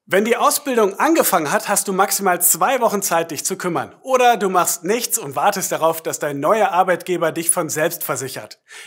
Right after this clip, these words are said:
Der setzt sich nach den zwei Wochen mit der Krankenkasse, in der du bisher familienversichert warst, in Verbindung und regelt das. Also keine Panik. Es kann nicht passieren, dass du plötzlich ohne Krankenversicherung dastehst.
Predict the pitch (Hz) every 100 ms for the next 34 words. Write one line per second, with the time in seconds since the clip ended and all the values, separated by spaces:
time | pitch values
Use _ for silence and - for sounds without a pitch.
0 | - 202 269 262 254 214 151 160 254 -
1 | 208 - 165 160 156 170 196 160 151 131
2 | - 185 247 208 190 190 190 160 156 156
3 | 135 147 - 220 220 220 151 135 220 277
4 | 175 143 135 151 139 156 202 - - -
5 | - 220 214 247 254 240 220 208 - 240
6 | 170 160 143 131 117 - _ _ - -
7 | - - 180 185 214 220 220 190 226 202
8 | 156 123 107 - 180 - 226 202 196 285
9 | - 190 - 175 247 - - - 160 190
10 | - 196 208 208 185 - 240 233 - 156
11 | 185 156 139 147 135 131 123 120 - 117
12 | 101 -